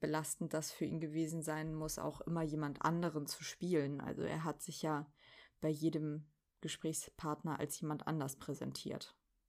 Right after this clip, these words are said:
Zuletzt möchte ich noch anmerken, dass das Buch erstmals neunzehnhundertneunundneunzig erschienen ist, also Jahre vor Jasons Suizid. Ansonsten wäre die Titelwahl auch wirklich äußerst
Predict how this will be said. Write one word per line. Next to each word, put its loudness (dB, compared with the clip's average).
Zuletzt 6
möchte 0
ich -4
noch -2
anmerken, 2
dass 2
das 0
Buch -4
erstmals 0
neunzehnhundertneunundneunzig -2
erschienen -2
ist, -2
also 0
Jahre 0
vor 2
Jasons -2
Suizid. -2
Ansonsten -2
wäre 0
die -2
Titelwahl -2
auch -6
wirklich -4
äußerst -4